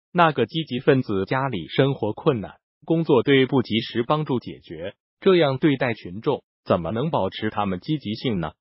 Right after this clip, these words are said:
要把群众的事当作自己的事去做，要把群众当亲人看，群众工作就好做了。按照邓子恢的办法，群众一下子发动起来了。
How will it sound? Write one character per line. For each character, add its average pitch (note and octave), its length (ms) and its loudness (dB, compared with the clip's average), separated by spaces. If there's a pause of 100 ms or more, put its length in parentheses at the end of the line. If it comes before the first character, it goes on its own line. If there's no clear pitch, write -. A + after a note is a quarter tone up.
(140)
要 C#3 180 4
把 G2+ 200 2
群 A#2+ 240 0
众 D3 160 -2
的 F#2+ 140 -2
事 A2+ 260 -2
当 A#2+ 280 0
作 A#2+ 180 4
自 F#3 180 -2
己 F2 180 -10
的 G2 120 -4
事 A#2 200 -4
去 C3 220 -2
做， G#2+ 240 -6 (220)
要 C#3 160 4
把 G#2 200 0
群 A#2+ 240 0
众 A#2+ 260 4
当 C#3+ 220 0
亲 D3 220 -6
人 B2 220 -2
看， A2 260 -4 (220)
群 - 260 2
众 D#3+ 180 0
工 D#3+ 200 -2
作 B2+ 240 0
就 B2+ 120 0
好 E2 260 -6
做 C3 200 6
了。 - 160 -4 (220)
按 D#3+ 180 2
照 A#2 200 6
邓 D#3+ 220 -2
子 F#2+ 140 -8
恢 E3 220 0
的 A#2 140 0
办 B2 240 0
法， D#2 260 -12 (240)
群 C#3 260 -4
众 C3+ 220 2
一 C3 140 -4
下 F#2+ 220 -4
子 G#2 180 -2
发 A#2+ 220 2
动 C3+ 180 -2
起 - 120 -10
来 D#2 280 -8 (200)
了。 A#2 240 4